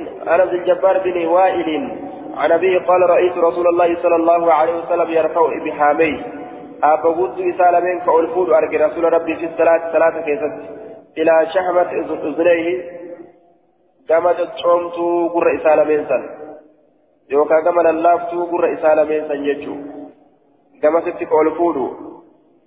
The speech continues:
Coccomtuu gurraa yookaan lallaaftuu san jechuudha duuba. Waa'il is-, duuba an آه، عبد الجبار بن عبد الج-، عن عبد الجبار بن وائل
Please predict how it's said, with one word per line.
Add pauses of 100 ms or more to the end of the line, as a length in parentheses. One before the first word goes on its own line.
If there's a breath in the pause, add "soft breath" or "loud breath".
(260)
Coccomtuu
gurraa
yookaan
lallaaftuu
san
jechuudha
duuba. (1700)
Waa'il (560)
is-,
duuba
an (520)
آه،
عبد
الجبار
بن
عبد
الج-،
عن
عبد
الجبار
بن
وائل